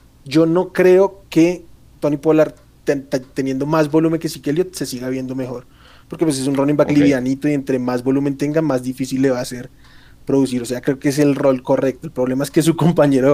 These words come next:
Speaker 1: backfield está en un momento lamentable, la verdad.
Speaker 2: Sí, los running backs dinámicos hay que ser más bien toques de calidad que de cantidad.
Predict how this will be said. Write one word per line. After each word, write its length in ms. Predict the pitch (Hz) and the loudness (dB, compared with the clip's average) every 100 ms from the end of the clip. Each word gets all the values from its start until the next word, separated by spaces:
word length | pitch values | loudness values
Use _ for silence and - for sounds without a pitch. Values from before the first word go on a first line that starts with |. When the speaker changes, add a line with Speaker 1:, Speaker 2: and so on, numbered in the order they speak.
| 139 | 4
Speaker 1:
backfield 340 | 127 - 127 | 2 -2 -2
está 360 | 131 135 131 131 | -2 -4 -8 -10
en 120 | 123 | -10
un 100 | 123 | -12
momento 640 | 123 127 123 - 123 120 123 | -12 -12 -14 -12 -12 -12 -8
lamentable, 640 | 127 123 123 - - - - | -8 -10 -14 -18 -20 -20 -20
la 80 | - | -20
verdad. 280 | - - - - - - | -20 -20 -20 -20 -20 -20
Speaker 2:
Sí, 180 | - 143 | 0 4
los 120 | 139 | 4
running 200 | 123 151 | 4 4
backs 140 | 165 117 | 2 2
dinámicos 1080 | 120 120 143 143 131 104 - - - - - | 2 4 2 4 2 2 -2 -10 -12 -14 -4
hay 200 | 110 107 | -2 0
que 140 | 123 | 0
ser 260 | 117 120 117 | 0 2 2
más 220 | 120 117 | 2 2
bien 480 | 113 120 120 120 123 | 2 2 2 2 2
toques 300 | 120 117 123 | 0 2 2
de 100 | 120 | 2
calidad 500 | 113 104 104 131 143 | 2 2 2 0 0
que 140 | 113 | 0
de 160 | 98 90 | 2 2
cantidad. 480 | 95 95 101 110 | -2 -2 0 0